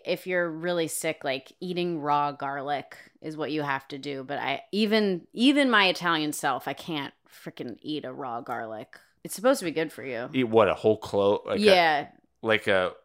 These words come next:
Speaker 2: wait, is the clove the whole, uh,
Speaker 1: No, that's like a, I don't
Speaker 2: what do you
Speaker 1: know what
Speaker 2: call
Speaker 1: you
Speaker 2: that?
Speaker 1: call the whole thing.
Speaker 2: You
Speaker 1: It
Speaker 2: probably call the whole thing a clove, and then you, what do you
Speaker 1: No,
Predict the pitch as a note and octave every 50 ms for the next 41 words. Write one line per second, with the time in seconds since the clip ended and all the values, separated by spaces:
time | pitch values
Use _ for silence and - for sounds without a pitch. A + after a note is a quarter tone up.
0 | _ _ _ B2+ B2 A#2 G#2 F2 - - A2 A2 G#2+ G#2+ A2+ A2 - - A#2+ A#2+
1 | B2+ C#3 C#3+ C3 B2+ A#2+ A#2 G2+ - - G2+ G2 G2+ G2 F#2+ F#2+ F#2 F#2 F#2 F2
2 | E2 E2 D#2+ A3+ A#3 A#3+ B3 A#3+ A3+ G#3+ G3 F3+ E3+ E3 E3 D3+ B2+ B2 C3 -
3 | - D#3+ F#3 F#3+ G3 G3 - - G3 F3+ F3+ F3+ E3 D3+ - - - _ - -
4 | D#3+ E3+ E3+ E3 - - B2 - D3+ D#3 A2 G#2 G#2+ A2 G#2 F2+ E2+ E2+ D3+ C#3+
5 | C#3+ C#3+ C#3 C3 C3+ - - C#3+ C#3 C#3 C3+ - - - C#3 C#3 C3+ C3+ B2+ C3+
6 | C#3 F3+ G3 G3 D#3 - - D3 D3+ C#3 A#2+ A2+ G#2+ G#2+ A#2 A2+ A2 - A2+ A2
7 | G#2 F#2+ F#2 - - - F#2+ F2+ F2 F2 F2 F2 F#2+ F2+ F#2 F#2+ F#2 F#2 F#2 F#2
8 | - - G#3+ A3+ A#3+ B3 B3+ A#3+ A3 G3+ D#3+